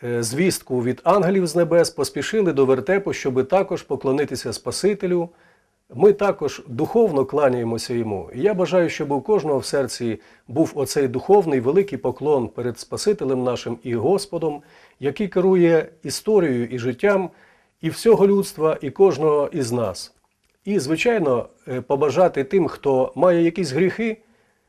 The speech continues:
е, поспішив примиритися з ближнім,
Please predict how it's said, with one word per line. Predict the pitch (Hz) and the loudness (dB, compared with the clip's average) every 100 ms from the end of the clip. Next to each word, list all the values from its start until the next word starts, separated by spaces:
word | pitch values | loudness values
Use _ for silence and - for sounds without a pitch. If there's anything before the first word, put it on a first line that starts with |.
| _ _ | _ _
е, | 135 117 113 110 107 - - - | -8 -4 -2 -2 -4 -6 -16 -8
поспішив | 165 - 185 - 240 - - _ _ - | -6 0 0 0 -2 -4 -10 _ _ -6
примиритися | 143 165 202 196 127 120 | -2 2 4 2 -2 -4
з | 110 | -4
ближнім, | 131 180 139 151 156 | 0 0 -2 -6 -10